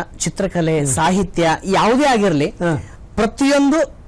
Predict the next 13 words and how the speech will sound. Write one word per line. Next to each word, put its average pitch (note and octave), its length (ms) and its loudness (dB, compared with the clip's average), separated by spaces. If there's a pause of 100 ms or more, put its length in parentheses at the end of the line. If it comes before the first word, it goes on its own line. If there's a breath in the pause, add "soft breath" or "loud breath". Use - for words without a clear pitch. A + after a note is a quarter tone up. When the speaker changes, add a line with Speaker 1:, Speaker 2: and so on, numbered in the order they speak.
(220)
Speaker 1:
ನಮ್ಮ A3+ 180 2
ತಂದೆಯವರಿಗೆ A#3+ 600 2
ಅದೊಂದು G#3 240 -2
ಕರಗತ F#3 380 0
ಆಗಿಬಿಟ್ಟಿತ್ತು. D3+ 520 -2
Speaker 2:
ಹ್ಮ್. F3+ 260 -2 (160)
Speaker 1:
ಏನೇ A3 380 2
ನೋಡ್ಲಿ A3+ 360 2
ಕಲೆ, E3+ 320 0
ಇನ್ನೊಬ್ಬರ F3+ 440 0
ಹತ್ರ F#3+ 260 0
ನೋಡಿರ್ತಕ್ಕಂಥ E3+ 720 -2
ಕಲೆಯನ್ನ, A3+ 440 0